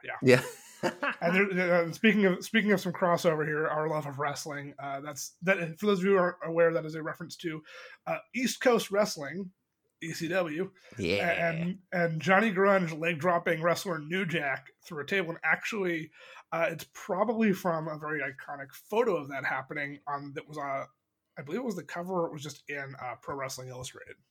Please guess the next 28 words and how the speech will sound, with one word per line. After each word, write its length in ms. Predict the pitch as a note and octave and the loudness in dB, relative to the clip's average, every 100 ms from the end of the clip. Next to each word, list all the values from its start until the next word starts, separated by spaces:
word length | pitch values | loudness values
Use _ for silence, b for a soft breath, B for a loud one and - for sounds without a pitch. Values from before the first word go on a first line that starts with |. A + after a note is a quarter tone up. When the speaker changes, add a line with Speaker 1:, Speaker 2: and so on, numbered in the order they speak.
| _ _ _ _ _ _ _ _ _ - | _ _ _ _ _ _ _ _ _ -2
Speaker 2:
Oh, 140 | A#2+ | -2
probably, 640 | - F2+ F#2+ F2 E2 G2+ | 2 2 2 0 0 0
Speaker 1:
That 100 | E2+ | 2
Speaker 2:
yeah. 120 | F2+ F2 | 2 0
Speaker 1:
was, 200 | C#3 - - - - | -6 -16 -20 -16 -8
I, 260 | C3 - E3+ | -6 -4 -2
I 20 | |
think 160 | A3+ A3+ | -2 -2
it 160 | G#3+ | -4
might 100 | E3+ | -2
have 60 | A#3+ | -2
been 60 | A3+ | -4
the 80 | |
cover 240 | E3+ C#3+ C3+ | -6 -8 -8
shot. 220 | C3 A2+ | -10 -10
I 60 | C3 | -8
don't, 140 | C#3 C3+ | -8 -8
I 60 | C3+ | -10
don't, 240 | C3+ C3 - _ _ - | -10 -14 -16 _ _ -18
I'm 120 | D3 | -10
not 100 | D3 | -8
a 40 | |
hundred 160 | D3 D3 | -8 -10
percent 240 | - C#3 B2 | -12 -12 -10
on 80 | |
that 140 | A#2+ A2+ | -10 -12
one, 140 | A#2+ | -14
but 100 | A#2+ | -18